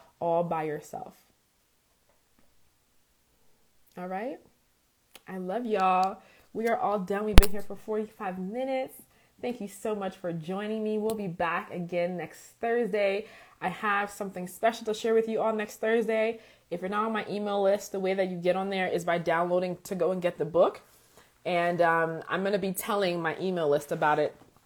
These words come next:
mañana, tomorrow. All right? <clears throat>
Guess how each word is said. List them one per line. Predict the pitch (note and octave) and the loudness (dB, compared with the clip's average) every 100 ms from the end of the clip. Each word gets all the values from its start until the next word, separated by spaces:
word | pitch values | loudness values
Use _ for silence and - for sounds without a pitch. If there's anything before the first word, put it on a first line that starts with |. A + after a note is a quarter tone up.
| - | -12
mañana, | E3+ E3 E3+ D#3 A#2+ B2+ - - | -6 -4 -2 -4 -6 -10 -16 -14
tomorrow. | F#3 D#3+ C#3+ A#2 F3 - _ _ _ _ _ _ _ _ _ _ _ _ _ _ _ - - - | -8 -4 -2 -4 -6 -12 _ _ _ _ _ _ _ _ _ _ _ _ _ _ _ -20 -20 -12
All | F3+ | -8
right? | F3+ G3 D#4+ _ _ _ - | -6 -6 -10 _ _ _ -14
<clears throat> | A3+ - B3 - C4+ C4+ G3+ | -14 -12 -12 -10 -6 -4 -6